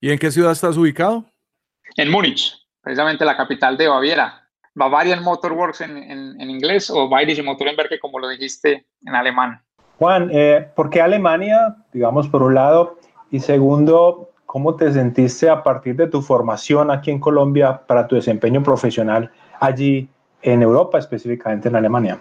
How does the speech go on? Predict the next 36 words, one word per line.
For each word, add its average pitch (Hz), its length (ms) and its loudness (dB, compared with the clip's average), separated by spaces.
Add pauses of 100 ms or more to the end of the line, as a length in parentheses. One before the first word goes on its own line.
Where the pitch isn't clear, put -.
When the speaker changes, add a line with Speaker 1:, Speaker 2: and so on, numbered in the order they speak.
(180)
Speaker 2:
Bueno, 147 640 0
eh, 165 320 2
¿por 165 180 -2
qué 185 120 -2
Alemania? 202 500 -2
Porque, 156 1160 -6 (220)
pues, 151 140 -10
primero 180 380 -2
salí 170 200 -2
del 185 140 -4
colegio 160 300 -2
alemán, 185 400 -4 (160)
entonces 151 460 -10
tenía 151 480 -4
la 151 160 4
ventaja 139 460 0
de, 135 260 -2
de, 123 380 -6
de 131 440 -8
hablar 127 280 0
el 160 80 4
alemán 139 580 -2
bastante 143 680 -2
bien. 139 260 0
No, 139 180 -2
no 139 220 -2
diría 147 280 0
que 139 120 -6
perfecto, 127 460 -4
pero, 127 300 -4
pues, 131 140 -6
al 139 120 0
venir 123 200 -6
aquí 147 220 -2
ya 143 160 0
lo, 143 260 -4